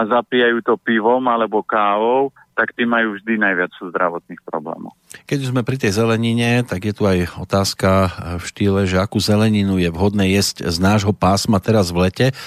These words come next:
Speaker 2: a či je potrebná aj tepelná úprava?
Speaker 1: A podľa toho, ako, ak, v akom stave máte organizmus a trávenie. Ak sa ráno zobudíte a ste hladní, tak môžete do, viac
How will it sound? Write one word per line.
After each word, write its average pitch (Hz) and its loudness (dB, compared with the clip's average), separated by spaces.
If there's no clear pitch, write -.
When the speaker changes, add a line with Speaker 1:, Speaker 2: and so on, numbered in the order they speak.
Speaker 2:
a - -2
či 123 2
je 101 -2
potrebná 107 0
aj 95 -2
tepelná 107 0
úprava? 95 -2
Speaker 1:
A 120 2
podľa 156 2
toho, 151 2
ako, 143 0
ak, 131 -2
v 131 0
akom 147 -2
stave 139 0
máte 135 0
organizmus 131 0
a 131 2
trávenie. 127 0
Ak 107 -2
sa 123 0
ráno 131 -2
zobudíte 113 -2
a 117 -2
ste 113 -4
hladní, 110 -2
tak 120 0
môžete 123 -2
do, 117 -2
viac 127 0